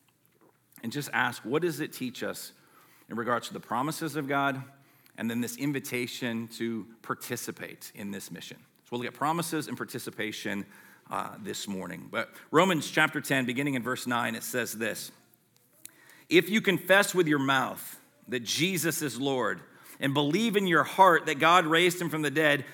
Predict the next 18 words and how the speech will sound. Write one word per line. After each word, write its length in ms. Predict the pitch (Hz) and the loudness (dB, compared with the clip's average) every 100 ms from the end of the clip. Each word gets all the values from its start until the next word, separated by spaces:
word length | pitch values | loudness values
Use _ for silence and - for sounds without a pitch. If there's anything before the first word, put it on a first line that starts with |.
| - | -14
you 300 | 135 151 240 | -2 4 4
will 340 | 220 180 208 220 | 4 8 8 8
be 120 | 202 | 0
saved. 680 | - 202 196 131 101 - - - _ _ _ _ _ _ _ | -2 0 2 0 -2 -10 -18 -20 _ _ _ _ _ _ _
One 300 | 110 165 214 | 2 4 6
believes 400 | 208 202 208 165 | 4 2 -2 -2
with 100 | 170 | 0
the 100 | 147 | 0
heart, 440 | - 131 208 - - _ _ _ | 2 2 2 -4 -20 _ _ _
resulting 480 | 117 110 139 135 143 | -8 -2 -2 0 -2
in 100 | 131 | 0
righteousness, 720 | 110 110 127 - 135 165 - - _ _ _ - | -2 -4 -6 -6 -6 -6 -10 -18 _ _ _ -4
and 220 | 131 131 | -2 2
one 180 | 160 170 | 2 2
confesses 680 | 151 143 - 175 185 175 143 | -2 -4 0 0 2 0 -2
with 140 | 143 | -2
the 80 | 135 | -2
mou-, 200 | 139 | -2